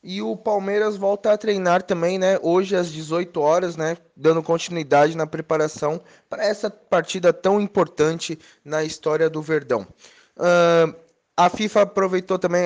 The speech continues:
essa manhã, olha que manhã agitada, hein? A fifa vetou o novo uniforme branco do Palmeiras, caso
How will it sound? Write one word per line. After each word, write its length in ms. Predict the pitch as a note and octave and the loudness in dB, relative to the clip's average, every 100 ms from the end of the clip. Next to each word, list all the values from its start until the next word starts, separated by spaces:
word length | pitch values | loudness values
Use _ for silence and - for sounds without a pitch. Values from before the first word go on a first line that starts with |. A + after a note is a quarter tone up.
| D3+ | 2
essa 320 | E3+ F#3 F#3+ | 2 2 2
manhã, 380 | F3 D#3 E3+ F#3+ | 2 4 4 4
olha 220 | D3 F3 | 4 4
que 140 | F3+ | 2
manhã 220 | F#3 E3+ F3 | -4 -2 -4
agitada, 420 | G3 G3 D3 C#3+ | -6 -4 -2 -2
hein? 120 | D3+ | -6
A 40 | D3+ | -8
fifa 280 | E3 F3 | -8 -6
vetou 580 | D3+ F3+ F3 F3 F3+ F#3 | -2 0 0 2 4 4
o 20 | |
novo 300 | E3 F3 F3+ | 4 0 0
uniforme 420 | F#3 E3+ E3 D#3+ D#3 | -2 0 2 2 0
branco 360 | D3+ D#3+ E3 | 0 0 -2
do 60 | D3+ | -8
Palmeiras, 540 | D3+ C3 C#3 D#3+ F3+ - _ | -6 -2 0 0 -2 -10 _
caso 420 | F3 F3 F#3 F#3+ | 2 4 4 0